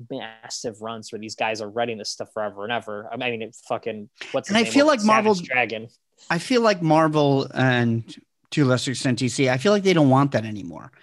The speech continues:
Speaker 2: Is
Speaker 1: Right.
Speaker 2: I think they get they've learned that they get as much of a bump out of a new creative team as they do from a new number one.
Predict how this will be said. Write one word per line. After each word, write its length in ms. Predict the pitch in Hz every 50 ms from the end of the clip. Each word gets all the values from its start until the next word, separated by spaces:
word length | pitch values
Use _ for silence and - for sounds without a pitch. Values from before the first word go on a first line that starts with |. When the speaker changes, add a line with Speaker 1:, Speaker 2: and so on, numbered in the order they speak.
| _ - - _ -
Speaker 2:
Is 440 | - 143 143 135 131 127 120 113 - - -
Speaker 1:
Right. 340 | 151 156 143 131 113 104 - - -
Speaker 2:
I 120 | - 160 165
think 280 | - - 202 202 170
they 180 | - 170 170 170
get 520 | 165 151 - 170 160 165 160 - - _ _ _ _ _ _ -
they've 260 | 135 123 170 190 220 220
learned 300 | 226 196 175 165 160 147
that 160 | 147 139 143
they 120 | 151 139
get 240 | 139 135 143 135 131
as 160 | 135 131 123
much 280 | 131 143 147 143 - -
of 120 | 143 127
a 80 | 131 123
bump 460 | 120 - - 131 127 127 120 117 - -
out 140 | - 123 123
of 80 | 120 123
a 60 | 123
new 160 | 123 123 120
creative 340 | - - 127 127 135 139 127
team 240 | 131 135 123 120 117
as 140 | 113 107
they 120 | 117 120 117
do 180 | 113 120 117
from 180 | 107 - 123 117
a 40 | 113
new 140 | 113 113 113
number 260 | 110 113 107 104 113
one. 280 | 123 139 139 123 110